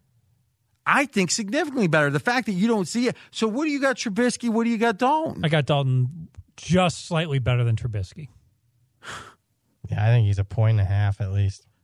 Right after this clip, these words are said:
Speaker 1: I mean, Fez, how, what? So explain to me what happened between last year and this year.
Speaker 2: Well, I watched the Bengals just absolutely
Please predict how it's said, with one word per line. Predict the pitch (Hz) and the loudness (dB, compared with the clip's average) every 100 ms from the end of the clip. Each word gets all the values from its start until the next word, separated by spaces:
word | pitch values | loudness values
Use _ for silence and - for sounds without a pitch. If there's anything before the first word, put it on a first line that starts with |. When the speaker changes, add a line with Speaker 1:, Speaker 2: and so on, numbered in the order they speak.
| _ _ | _ _
Speaker 1:
I | 151 | 0
mean, | 139 120 | 2 2
Fez, | 196 220 143 | 0 0 0
how, | 147 | -2
what? | 160 240 190 | 0 -2 -2
So | - 175 | -2 -2
explain | 151 - 226 240 | -2 -2 -2 0
to | 226 | 0
me | 220 | 0
what | 196 | 2
happened | 175 180 165 | 2 2 0
between | 165 - 165 | -2 0 0
last | 151 156 151 | 2 2 -2
year | 170 | -2
and | 180 | 0
this | 190 247 - | 0 -2 -2
year. | 156 107 98 | 0 0 -2
Speaker 2:
Well, | 247 | 0
I | 151 151 | 2 2
watched | 147 143 - | 2 0 -2
the | 151 | 0
Bengals | 151 190 180 151 147 | 2 2 2 0 -2
just | - 139 | -4 -6
absolutely | 170 156 - 165 151 151 143 | -4 -6 -4 -2 0 0 -2